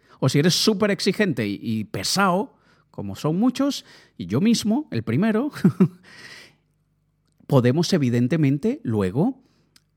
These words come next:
pedir una cuarta revisión. Pero si no pasamos por esa primera, que no es lo que queremos, ¿cómo vamos a llegar a la cuarta, que sí es la que queremos?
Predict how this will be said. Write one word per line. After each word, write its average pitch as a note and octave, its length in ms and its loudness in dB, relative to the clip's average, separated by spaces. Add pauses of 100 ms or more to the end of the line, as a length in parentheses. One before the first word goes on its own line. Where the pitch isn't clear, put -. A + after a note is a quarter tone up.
pedir G#2 280 -2
una A2 180 0
cuarta F#2+ 320 -4
revisión. G2 540 -4 (640)
Pero A2 400 -4 (260)
si - 260 -2
no E3+ 260 0
pasamos A2 560 -2
por - 160 -8
esa G3 320 -4
primera, B2 680 0
que A#2+ 140 -2
no F3+ 260 0
es - 160 -2
lo E3+ 100 0
que B2+ 120 -2
queremos, G3+ 500 -2 (220)
¿cómo G3+ 260 -2
vamos G#3 300 -4
a E3+ 40 -4
llegar C#3+ 240 -4
a F#3+ 60 -2
la A#2 160 -2
cuarta, F3 540 -4 (220)
que C3+ 120 -2
sí B2 280 -2
es - 260 -6 (140)
la G#2+ 140 -4
que G#2 120 -6
queremos? D2 520 -10